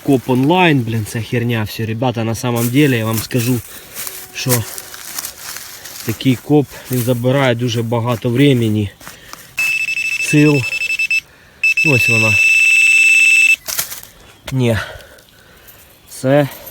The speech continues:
це в нас що? Не пойму. Щось таке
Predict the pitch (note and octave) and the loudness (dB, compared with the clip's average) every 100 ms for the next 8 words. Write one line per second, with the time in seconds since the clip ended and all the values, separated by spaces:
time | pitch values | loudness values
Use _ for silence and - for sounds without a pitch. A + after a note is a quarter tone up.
0 | - - - - C#3 C3+ C3 B2 - F3 | -18 -16 -16 -6 -4 0 -2 -4 -2 -2
1 | E3 - _ _ _ _ - - - - | -2 -6 _ _ _ _ -20 -20 -20 -20
2 | _ - - - A2 G#2+ - A2+ A2 G#2+ | _ -20 -20 -10 -6 -6 -4 -2 0 0
3 | C3+ C#3 - - - - - - - - | -2 -4 -10 -20 -16 -16 -16 -20 -20 -20
4 | _ _ _ _ _ _ - - - - | _ _ _ _ _ _ -20 -16 -16 -16
5 | - - - - - - C3 - B2 - | -16 -14 -14 -14 -12 -8 -8 -8 -10 -6